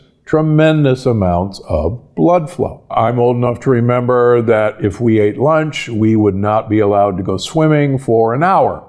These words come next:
after we ate, because the old wives' tale was that we would get cramps in our legs and die from drowning. Now, there was actually a bit of truth to most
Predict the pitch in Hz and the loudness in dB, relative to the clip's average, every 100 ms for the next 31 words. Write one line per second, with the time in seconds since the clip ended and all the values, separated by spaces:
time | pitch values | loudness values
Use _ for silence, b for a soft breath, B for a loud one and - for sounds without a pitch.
0 | _ 95 82 - 101 104 120 - 175 165 | _ -6 -6 -4 -2 0 0 0 0 0
1 | - - b b b b b - 110 104 | 0 -10 b b b b b -6 -4 0
2 | 107 101 104 98 101 98 98 - - 110 | 0 0 -2 -2 0 0 -2 -8 -2 -2
3 | 101 107 123 135 - 131 123 117 113 110 | 0 0 0 -2 -2 0 0 2 2 2
4 | 107 104 101 98 101 104 104 98 90 95 | 0 -4 -6 -6 -4 -2 -2 -2 -4 -6
5 | - - 127 127 127 139 - - 131 104 | -10 -8 -2 -2 -2 -6 -12 -8 -6 -2
6 | 98 98 107 107 101 98 - 95 95 95 | -2 0 2 0 -2 -6 -8 -8 -6 -2
7 | 90 - - _ _ _ _ 101 87 87 | -4 -4 -18 _ _ _ _ -10 -8 -4
8 | 82 71 - _ _ _ _ _ _ _ | -6 -8 -20 _ _ _ _ _ _ _
9 | _ 131 139 147 151 143 - 139 120 - | _ -2 0 2 2 0 -4 -4 -4 -6
10 | - 123 107 113 131 - 101 90 101 - | -6 0 0 0 -4 -6 -4 -4 -6 -8
11 | - 226 147 - - _ 117 117 147 135 | -2 0 0 -2 -20 _ -6 -2 0 -2